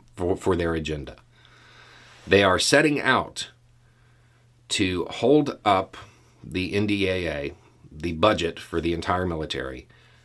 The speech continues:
to make certain that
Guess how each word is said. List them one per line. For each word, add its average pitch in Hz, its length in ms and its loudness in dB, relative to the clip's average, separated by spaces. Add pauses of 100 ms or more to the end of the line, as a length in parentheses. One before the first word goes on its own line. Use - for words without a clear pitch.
(680)
to 110 220 0
make 110 380 2
certain 92 760 4 (680)
that 98 440 2